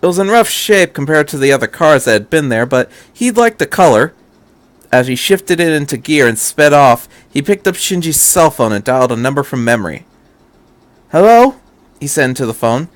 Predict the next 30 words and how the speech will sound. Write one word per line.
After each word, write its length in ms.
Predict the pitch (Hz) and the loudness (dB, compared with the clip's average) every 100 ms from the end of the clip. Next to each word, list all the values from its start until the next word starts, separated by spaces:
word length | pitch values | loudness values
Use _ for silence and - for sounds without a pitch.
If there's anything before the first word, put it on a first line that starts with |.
| _ - | _ -12
Is 140 | 151 | -8
this 140 | 170 170 | -6 0
Doctor 300 | 220 214 214 | 0 2 0
Akira 380 | 208 - 226 | 0 2 2
Tor-, 300 | 208 202 190 - _ | 2 0 -2 -4 _
Tamura, 540 | - 190 202 135 165 202 _ _ _ | -6 0 2 4 2 0 _ _ _
Chief 240 | - 214 214 | -8 -6 -2
of 100 | 220 | 2
Operations 600 | 233 233 226 208 202 196 | 2 2 4 2 2 -2
at 140 | 202 | -2
the 80 | 190 | -2
Japan 380 | 175 - 214 214 | -10 -6 -2 0
Heavy 200 | 208 190 | 0 0
Chemicals 400 | 220 208 190 180 | -2 -4 -4 -2
Biochemical 600 | 208 202 190 208 190 185 | 2 2 2 -2 -2 -4
Production 400 | 180 196 214 190 | -4 -4 -4 -6
Facility 480 | 180 - 196 185 185 | -8 -2 0 0 -2
in 80 | |
Kofu? 480 | 165 240 240 175 226 - _ _ _ _ _ _ | 0 2 2 2 0 -2 _ _ _ _ _ _
Brilliant. 340 | - 233 139 127 - | 2 4 4 0 -4
I'm 320 | 180 185 233 | 0 0 2
with 140 | 247 | 0
nerv 320 | 233 233 240 226 | 0 0 2 2
Health 340 | 240 226 - | 0 0 -4
and 160 | 254 247 | -8 -6
Safety, 540 | - 175 139 202 233 | -2 -2 -2 -6 -6
Special 500 | 240 - - 185 - | -6 -8 -4 -4 -2
Materials 480 | 185 175 202 180 175 | -6 -4 -2 0 -2
Procurement 580 | - 180 - 190 165 143 | -8 -12 -4 -2 -2 -4
Division. 480 | 151 139 139 208 | -2 -2 -2 -4